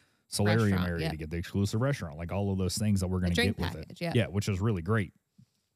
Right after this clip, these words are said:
Speaker 1: But, like, on a typical cruise, you've got, I mean, a lot of times interior rooms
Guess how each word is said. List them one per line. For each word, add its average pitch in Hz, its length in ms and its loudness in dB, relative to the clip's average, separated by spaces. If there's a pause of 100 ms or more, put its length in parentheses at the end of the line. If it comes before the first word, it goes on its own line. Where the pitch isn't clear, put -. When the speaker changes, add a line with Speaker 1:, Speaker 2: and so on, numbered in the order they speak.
(160)
Speaker 1:
But, 135 100 6
like, 143 140 4
on 127 60 4
a 123 60 2
typical 170 340 -2
cruise, 87 640 0 (1400)
you've 131 340 4
got, 123 380 -2 (640)
I 123 60 2
mean, 127 140 6
a 117 60 4
lot 113 220 -2
of 143 80 0
times 95 880 0 (1600)
interior 127 520 4
rooms 92 580 2